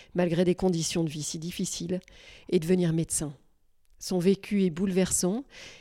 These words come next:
et illustre le principe de résilience sur lequel Boris a travaillé toute sa vie.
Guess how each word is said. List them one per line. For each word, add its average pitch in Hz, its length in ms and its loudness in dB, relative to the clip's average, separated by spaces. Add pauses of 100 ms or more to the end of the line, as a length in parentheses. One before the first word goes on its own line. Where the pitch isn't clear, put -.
(120)
et 214 100 4
illustre 190 640 6
le 175 140 4
principe 190 400 0
de 180 80 6
résilience 185 580 4
sur 170 220 0
lequel 170 280 0
Boris 175 360 -4
a 170 40 -2
travaillé 165 400 -4
toute - 200 -10
sa 160 160 -2
vie. 170 240 -10